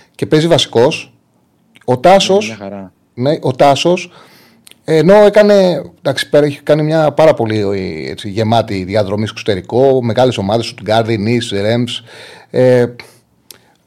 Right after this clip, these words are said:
Speaker 1: πήγε στον αποέλ, πέρσι έπαιξε εννιά-, σε εννιακόσια λεπτά που πήγε στο δεύτερο γύρο, έβαλε πέντε γκολ, δύο assist. Το παιδί χτύπησε, παρόλα αυτά είδα ότι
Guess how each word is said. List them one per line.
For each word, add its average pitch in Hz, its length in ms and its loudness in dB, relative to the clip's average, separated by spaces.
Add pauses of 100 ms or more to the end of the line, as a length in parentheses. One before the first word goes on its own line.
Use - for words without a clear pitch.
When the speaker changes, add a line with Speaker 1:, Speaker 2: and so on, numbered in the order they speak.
(600)
Speaker 1:
πήγε 170 120 4
στον 208 160 2
αποέλ, 143 440 4
πέρσι 175 800 2 (440)
έπαιξε 170 360 -2
εννιά-, 147 220 0
σε 131 100 -2
εννιακόσια 165 400 0
λεπτά 151 320 2
που 147 60 -10
πήγε 156 180 -2
στο 156 100 -2
δεύτερο 147 220 0
γύρο, 151 180 2
έβαλε 156 240 4
πέντε 160 200 -2
γκολ, 156 220 0
δύο 147 180 4
assist. 135 280 -4 (460)
Το 165 100 -2
παιδί 165 220 2
χτύπησε, 202 440 0
παρόλα 180 340 4
αυτά 208 200 4
είδα 180 220 6
ότι 190 380 0